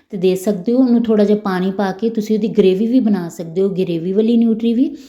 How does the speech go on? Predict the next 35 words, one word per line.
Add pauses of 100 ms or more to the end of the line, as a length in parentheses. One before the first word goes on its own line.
(380)
ਮੈਂ
ਇਸ
ਤਰ੍ਹਾਂ
ਥੋੜ੍ਹੀ
ਡਰਾਈ
ਡਰਾਈ
ਜਿਸ
ਤਰ੍ਹਾਂ
ਕਿ
ਸਰਵ
ਕੀਤੀ
ਜਾਂਦੀ
ਹੈ
ਨਾ
ਨਿਊਟਰੀ
ਕੁਲਚੇ
ਦੇ
ਨਾਲ, (500)
ਉਸ
ਤਰ੍ਹਾਂ
ਸਰਵ
ਕਰ
ਰਹੀ
ਹਾਂ
ਤੇ (140)
ਡਬਲ
ਤੜਕਾ
ਦੇ,
ਲਗਾਉਣ
ਦੇ
ਨਾਲ
ਸਾਡੀ
ਜੋ
ਨਿਊਟਰੀ
ਹੈ,